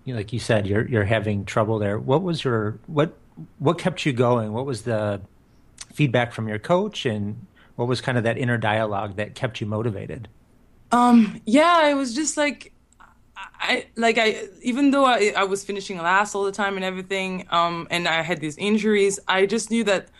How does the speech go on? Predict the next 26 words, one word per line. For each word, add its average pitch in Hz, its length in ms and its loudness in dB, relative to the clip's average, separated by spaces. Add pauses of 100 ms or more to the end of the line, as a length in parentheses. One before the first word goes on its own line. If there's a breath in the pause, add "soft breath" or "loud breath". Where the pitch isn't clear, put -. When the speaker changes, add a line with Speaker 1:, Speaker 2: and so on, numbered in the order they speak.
(520 soft breath)
Speaker 2:
out 190 120 2
of 214 180 0
all 220 280 2
the, 220 240 0 (600)
the 180 220 -4
sports 185 460 -2
that 160 100 -4
I've 147 300 -4
done 165 260 -2
in 170 120 -6
the 151 80 -6
past, 143 460 -2
it 160 60 -4
was 165 280 -4
the 165 100 -2
one 160 220 -2
I 151 100 0
was, 147 280 -6
I 151 60 -6
seemed 175 440 -4
to 170 60 -8
be 151 220 -8 (400)
best - 540 -4 (440)
ad-, 151 200 -4 (240)
like, 147 240 -2 (340)
adapted, 143 520 -4